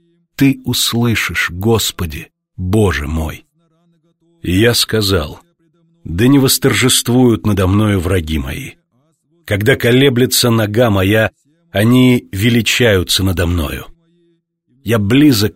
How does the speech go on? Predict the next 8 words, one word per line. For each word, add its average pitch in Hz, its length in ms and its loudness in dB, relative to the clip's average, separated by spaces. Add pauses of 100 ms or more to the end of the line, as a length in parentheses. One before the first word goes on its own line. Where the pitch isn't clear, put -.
к - 180 -14
падению, 101 640 0 (540)
и 127 80 0
скорбь - 640 -2
моя 95 340 0
всегда 98 480 -2
предо 92 300 -4
мною. 90 460 -4